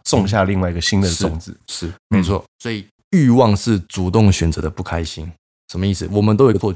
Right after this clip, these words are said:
Speaker 2: 错觉。
Speaker 1: 对。
Speaker 2: 总觉得我一定得到某样东西，我就可以永远满足跟快乐。
Speaker 1: 完全能理解。比如说我买了一只劳力士，
Speaker 2: 对。
Speaker 1: 我就幸福了，因为一劳永逸。
Speaker 2: 啊。
Speaker 1: 可是买了一只之后呢，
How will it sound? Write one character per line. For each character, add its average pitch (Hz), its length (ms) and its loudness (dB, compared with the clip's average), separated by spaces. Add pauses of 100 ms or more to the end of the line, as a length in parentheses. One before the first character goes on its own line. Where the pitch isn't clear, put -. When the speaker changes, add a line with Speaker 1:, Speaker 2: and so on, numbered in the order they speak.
(100)
Speaker 2:
错 110 220 0
觉。 - 240 -14 (160)
Speaker 1:
对。 98 200 -8 (120)
Speaker 2:
总 107 260 4
觉 107 160 4
得 113 260 6 (200)
我 107 160 4
一 110 80 4
定 123 200 2
得 101 220 2
到 107 160 4
某 92 300 2
样 107 180 2
东 98 180 0
西， 95 220 -2
我 85 140 -2
就 92 160 0
可 - 120 -6
以 85 120 -2
永 90 120 -2
远 92 120 4
满 78 180 0
足 - 140 -12
跟 82 160 -4
快 73 220 -8
乐。 78 140 -8 (240)
Speaker 1:
完 104 220 4
全 117 200 2
能 101 180 0
理 98 160 -6
解。 82 300 -10
比 117 80 2
如 120 80 4
说 139 120 2
我 131 140 4
买 113 180 4
了 90 80 0
一 101 80 2
只 101 160 0
劳 87 200 0
力 92 180 0
士， 82 320 -8 (220)
Speaker 2:
对。 90 260 -6
Speaker 1:
我 95 60 -6
就 107 100 0
幸 104 240 2
福 82 180 -10
了， 82 120 -6
因 104 160 0
为 113 140 -2
一 117 60 0
劳 90 320 0
永 80 240 -6
逸。 90 180 -8
Speaker 2:
啊。 92 260 0 (400)
Speaker 1:
可 123 80 2
是 160 100 6
买 143 160 6
了 107 100 4
一 131 120 4
只 127 180 -4
之 120 140 -2
后 127 160 4
呢， 110 260 2